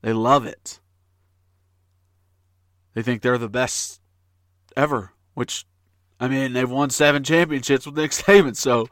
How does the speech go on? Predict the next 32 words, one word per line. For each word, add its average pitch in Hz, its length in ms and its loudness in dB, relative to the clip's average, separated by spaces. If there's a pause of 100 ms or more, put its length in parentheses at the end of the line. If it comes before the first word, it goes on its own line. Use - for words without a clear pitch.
(440)
it 156 160 2
makes 156 240 2
a 156 60 -2
lot 160 200 4
of 156 80 -4
sense. - 500 -4 (760)
They 143 100 -2
love 147 360 2
getting 143 200 0
guys 123 260 2
from 120 140 -8
Alabama. 113 560 -4 (2500)
I - 20 -18
mean, 117 340 -4 (400)
how 135 80 -12
many 151 100 -2
draft 139 320 0
picks, 104 240 -6
how 143 80 -8
many 151 80 -8
first-round 147 400 -8
draft 131 180 -4
picks 107 220 -10
they 101 140 -6
had 110 260 -8 (1120)
in 110 260 -8
recent 117 360 -4
years? 101 340 -14 (840)
Out 131 120 -2
of 131 60 -6
this 127 160 -8
world. 127 300 -8